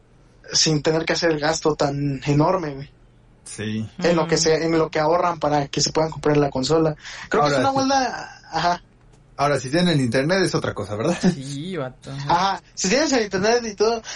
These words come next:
Speaker 1: Pero mira, eh, creo que para, <clears throat> al menos en GeForce Now,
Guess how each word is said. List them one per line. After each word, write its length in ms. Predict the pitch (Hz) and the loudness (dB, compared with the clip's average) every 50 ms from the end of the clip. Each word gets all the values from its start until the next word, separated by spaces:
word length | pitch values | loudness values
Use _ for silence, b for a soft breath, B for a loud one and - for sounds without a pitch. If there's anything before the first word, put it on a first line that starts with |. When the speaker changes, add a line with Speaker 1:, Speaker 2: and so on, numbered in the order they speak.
| B - | B 0
Speaker 1:
Pero 140 | 233 254 262 | 0 0 2
mira, 220 | 302 302 - - - _ _ - 196 | 0 -2 -4 -6 -12 _ _ -6 0
eh, 460 | 196 202 208 220 220 220 214 220 208 208 - - - - _ _ _ - - _ _ - - - - | 2 2 4 4 2 2 2 0 -4 -8 -12 -18 -20 -20 _ _ _ -20 -20 _ _ -20 -16 -6 -2
creo 140 | 226 254 294 | 0 0 2
que 140 | - 370 | 2 2
para, 480 | - 285 262 247 233 226 208 185 170 - - - - - - _ - - _ - | 2 2 4 4 4 4 2 0 -2 -6 -10 -20 -20 -20 -20 _ -20 -14 _ -4
<clears throat> 480 | - 226 233 220 190 170 156 151 156 | 0 2 4 4 4 4 0 0 0
al 120 | 175 185 185 | 0 0 0
menos 260 | 202 226 262 254 - | 0 -2 -2 -2 -2
en 160 | 214 202 190 | -4 -4 -4
GeForce 380 | 160 190 202 - 233 226 - 202 | -4 -6 -2 0 0 0 2 2
Now, 240 | 196 208 233 262 262 | 2 2 2 0 -2